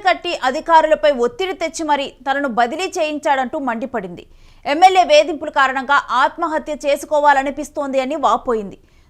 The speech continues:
తనకు, తన కుటుంబానికి ఏదైనా జరిగితే కూన రవికుమార్దే పూర్తి బాధ్యత అని తేల్చి చెప్పింది. ఎమ్మెల్యే కూన రవికుమార్ ఓ మహిళ పట్ల అమానుషంగా కూడా ప్రవర్తిస్తున్నారంటూ కూడా, తనను వేధిస్తున్నారంటూ కూడా ఇప్పుడు ఆరోపణలు బయటకు వచ్చాయి.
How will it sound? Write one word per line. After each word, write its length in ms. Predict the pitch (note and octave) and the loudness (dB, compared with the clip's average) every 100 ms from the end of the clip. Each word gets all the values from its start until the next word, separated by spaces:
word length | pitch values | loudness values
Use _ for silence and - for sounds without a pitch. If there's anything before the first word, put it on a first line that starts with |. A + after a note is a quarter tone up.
| - C#4+ | 0 2
తనకు, 320 | E4+ F#4+ G4+ | 2 0 0
తన 220 | G4+ E4 | 0 0
కుటుంబానికి 580 | D#4 - D#4 D4 D4 D4+ | -2 -8 -2 0 0 -2
ఏదైనా 440 | C4 B3 D4 D#4+ | -2 0 0 0
జరిగితే 580 | D4 C4 A#3+ B3 B3 - - | 0 -2 -4 -4 -6 -6 -2
కూన 280 | E4 F4+ | 4 6
రవికుమార్దే 680 | E4 C#4 D#4+ E4 D#4 C#4 D#4 | 6 2 -2 -2 2 2 2
పూర్తి 480 | D#4+ D4+ F4+ - F4 | 0 -4 -8 -6 -8
బాధ్యత 580 | B3 A#3 C4 B3+ D#4+ D4 | -4 0 0 0 -4 -2
అని 260 | B3 A#3+ | -2 -4
తేల్చి 400 | C4 A#3+ A3 - | -4 -2 -2 -4
చెప్పింది. 460 | G#3 G3+ G3 F#3 - - - - - _ _ _ _ G#3+ | -12 -12 -10 -12 -14 -20 -20 -20 -20 _ _ _ _ -2
ఎమ్మెల్యే 320 | C4 E4 F4+ | 2 4 2
కూన 320 | F#4 D#4+ E4 D#4 | 0 -4 0 2
రవికుమార్ 500 | C4+ C4 B3+ C4+ D4 | 2 -2 -2 -2 -2
ఓ 100 | A#3 | -6
మహిళ 560 | A3 A#3+ G#3+ D4+ C#4 A#3+ - _ _ _ _ _ - | -6 -6 -6 0 2 2 -4 _ _ _ _ _ -6
పట్ల 380 | C4 C#4+ C4+ - - A#3 | -4 2 2 2 -8 -8
అమానుషంగా 640 | B3 C#4 D#4 F4 D4+ D4 | -2 -2 -2 -6 0 2
కూడా 280 | C4+ C4 C#4+ | 2 2 2
ప్రవర్తిస్తున్నారంటూ 1040 | C#4+ A#3+ C4 D#4 D4 D4+ C#4 C4 B3 C4 | 2 -2 -4 -8 -10 -6 -2 0 -2 -2
కూడా, 180 | C4 D4+ | -2 -2
తనను 340 | D#4+ C#4 C4 A#3+ | 0 -2 -2 -2
వేధిస్తున్నారంటూ 920 | B3 C4 D#4+ - C#4+ C#4+ C4 B3+ C4 | -2 -2 -8 -10 0 0 0 -2 -4
కూడా 180 | B3+ D4 | -2 -2
ఇప్పుడు 220 | B3+ C4 | 0 2
ఆరోపణలు 520 | A3 C4 D#4 D4+ C#4 | 4 4 4 2 -2
బయటకు 380 | B3 A#3+ A#3+ C4 | 0 -2 -2 -6
వచ్చాయి. 480 | B3+ C4+ B3 C4 F4 | -6 -2 0 -2 -6